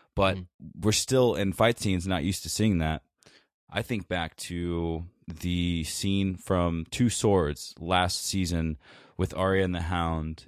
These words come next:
Speaker 1: in the, the tavern when that fight broke out.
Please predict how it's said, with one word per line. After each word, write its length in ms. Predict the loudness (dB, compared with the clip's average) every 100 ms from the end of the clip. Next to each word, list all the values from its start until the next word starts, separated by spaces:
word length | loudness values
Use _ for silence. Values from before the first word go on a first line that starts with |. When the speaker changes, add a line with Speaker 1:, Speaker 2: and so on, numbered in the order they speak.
| -8
Speaker 1:
in 460 | -4 -2 -2 -4 -6
the, 400 | -6 -4 -4 -6 -8 _ -14
the 80 | -12
tavern 720 | -8 -2 -2 -2 -8 -8 -16 -16 -6
when 180 | -2 -2
that 180 | -2
fight 280 | -2 -4 -2
broke 240 | -4 -4 -4
out. 240 | -6 -8